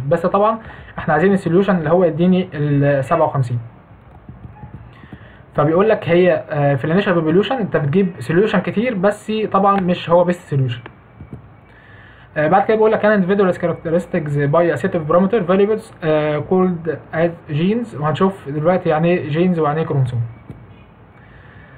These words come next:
آه، زي ما انت شايف في الصورة هنا، قبل ما اقول الكلام النظري ده، آه، الصورة هنا الجين هو ال-، البت الواحد من الكروموسوم، يعني البت دي، آه، آه، آه، قصدي اللي هي،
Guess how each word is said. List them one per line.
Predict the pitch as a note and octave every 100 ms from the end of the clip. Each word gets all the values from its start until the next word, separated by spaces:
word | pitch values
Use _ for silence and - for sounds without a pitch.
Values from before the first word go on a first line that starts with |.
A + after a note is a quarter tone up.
| - - -
آه، | D3+ D#3 D3
زي | G3+
ما |
انت | A#3+
شايف | - A3+
في | A3+
الصورة | - G#3
هنا، | F#3 G#3+ A3+
قبل | F3 F#3+ F3
ما | D3
اقول | D#3+ F#3
الكلام | D3+ E3 F3+
النظري | E3+ F#3 F3
ده، | G#3 B3 - - - -
آه، | D3+
الصورة | F3 A3
هنا | G#3+ A#3 -
الجين | D#3 F3 A#3+
هو | G3 A3+ G#3
ال-، | E3+ D3
البت | C#3+ D3+ G#3 G#3+
الواحد | E3 F#3+ G3+ F#3 - - E3
من | E3+
الكروموسوم، | E3+ D#3+ D3 C3+ A#2 -
يعني | C#3 D3 D3+ D3
البت | D3+ G3 G3+
دي، | F#3 A#3 - A2+
آه، | D3 D3 C#3+ B2 -
آه، | D3+ D3 C#3+ C#3+ C#3+ C#3 - -
آه، | D3 C#3+ C#3+
قصدي | E3 E3 C#3+
اللي | C#3
هي، | -